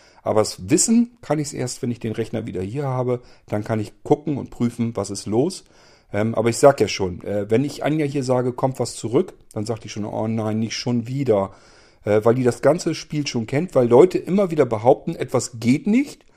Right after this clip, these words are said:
schicken das zurück und ich klemme das hier an und es funktioniert wie von Geisterhand. Ähm, ja, kommt eben auch vor. Ich sag ja, das ist auch mit diesem Akku, ähm, den haben wir hier heute noch am Laufen, wo, äh,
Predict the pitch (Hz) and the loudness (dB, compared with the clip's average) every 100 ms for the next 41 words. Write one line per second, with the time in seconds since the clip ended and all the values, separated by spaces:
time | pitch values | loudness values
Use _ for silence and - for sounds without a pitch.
0 | _ _ - 160 - 147 131 - 123 175 | _ _ -6 -4 -4 -6 -6 -6 -2 -2
1 | 143 127 127 - 143 131 - 120 135 123 | -2 -8 -10 -8 -6 -6 -4 -2 -2 -4
2 | - 147 - 127 127 104 - 92 - 82 | -4 -4 -2 0 2 0 -2 -12 -10 -10
3 | 78 78 - 87 69 - _ _ _ _ | -10 -14 -16 -16 -18 -20 _ _ _ _
4 | _ _ _ _ - 104 101 101 98 _ | _ _ _ _ -10 -4 -2 -2 -6 _
5 | _ _ _ _ _ _ - 127 110 - | _ _ _ _ _ _ 0 6 6 4
6 | - - 175 156 - 131 - - 95 85 | -4 4 4 4 2 2 2 -2 -6 -6
7 | - - 165 - 104 104 117 123 123 117 | -6 -2 0 0 -4 -6 -6 -4 -4 -4
8 | 110 143 151 180 165 - _ - 123 127 | -2 -2 2 2 0 -6 _ -6 0 0
9 | 131 - _ - 127 151 147 135 123 165 | -2 -8 _ -2 0 2 2 2 2 2
10 | 170 160 135 139 131 127 123 123 123 98 | 2 -4 -2 0 2 2 2 -2 -2 -4
11 | 107 107 107 104 104 101 | -4 -4 -4 -4 -4 -4